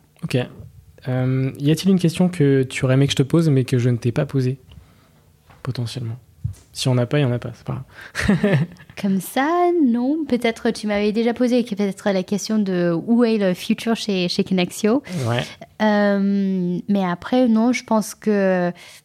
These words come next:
Speaker 2: Ouais, je pense que c'est un peu, euh, peut-être pour, pour aller un peu dans le même sens aujourd'hui,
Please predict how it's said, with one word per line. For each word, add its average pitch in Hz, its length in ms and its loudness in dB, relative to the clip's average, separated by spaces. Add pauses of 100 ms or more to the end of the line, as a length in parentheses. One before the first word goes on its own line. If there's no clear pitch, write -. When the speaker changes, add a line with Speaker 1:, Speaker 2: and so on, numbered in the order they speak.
(480)
Speaker 2:
Ouais, 208 240 4
je 208 80 -6
pense 208 200 0
que 190 120 -2
c'est - 180 -6
un 175 380 2
peu, - 160 -4
euh, 165 840 0 (100)
peut-être 220 280 2
pour, 220 180 2
pour - 220 -2
aller 214 140 2
un 214 60 2
peu 233 120 2
dans 202 120 0
le 190 100 0
même 202 180 0
sens 226 300 -2
aujourd'hui, 196 480 -4